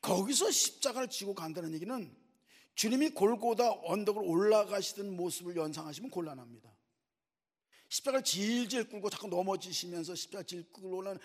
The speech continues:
그 상태를 말하는 게 아니라, 골고다 정상에 올라가서 두 강도와 함께 가운데 못 박히신 예수, 십자가에 못 박히신 예수를, 그것이 십자가를 지는 거예요.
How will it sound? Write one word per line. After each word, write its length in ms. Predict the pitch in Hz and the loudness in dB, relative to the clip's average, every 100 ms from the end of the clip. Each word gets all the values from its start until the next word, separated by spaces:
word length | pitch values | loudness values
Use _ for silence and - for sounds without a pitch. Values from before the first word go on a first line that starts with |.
| - - _ | -18 -20 _
그 400 | - 226 339 370 | -6 2 4 4
상태를 580 | - - 294 277 269 254 | 2 0 -2 -2 -4 -2
말하는 380 | 240 202 190 190 | -2 -2 -4 -6
게 80 | 220 | -8
아니라, 640 | 139 143 160 226 196 - _ _ _ _ _ _ _ - - - - | -8 -10 -6 -6 -8 -14 _ _ _ _ _ _ _ -20 -20 -20 -16
골고다 720 | - 202 269 339 339 330 339 | -2 6 6 6 4 8 8
정상에 480 | - 202 262 262 269 | 6 0 0 0 0
올라가서 880 | 269 214 202 185 170 202 226 156 - _ _ _ _ _ _ _ | 2 2 2 0 -4 -4 -6 -6 -14 _ _ _ _ _ _ _
두 260 | - 311 320 | 2 4 4
강도와 600 | - 202 294 302 294 254 | 2 2 2 6 6 8
함께 400 | 254 240 262 262 | 4 0 2 2
가운데 460 | - 185 214 202 208 | 2 -4 -2 -2 2
못 240 | 208 226 | 2 2
박히신 420 | 294 220 202 226 | -2 -6 -6 -4
예수, 380 | 165 147 180 139 _ _ _ _ _ _ - | -6 -6 -6 -8 _ _ _ _ _ _ -6
십자가에 580 | - - - 262 240 247 | -4 -4 2 2 4 0
못 340 | 202 277 - | 2 2 4
박히신 540 | 311 - - 269 262 202 | 4 4 0 0 0 2
예수를, 680 | 214 262 - 302 311 285 - - - | 2 2 0 -2 -2 -4 -10 -20 -10
그것이 320 | 269 330 254 | -2 0 0
십자가를 380 | - 247 226 - | -2 -2 -2 -4
지는 280 | 190 160 135 | -6 -8 -10
거예요. 280 | 107 104 | -14 -20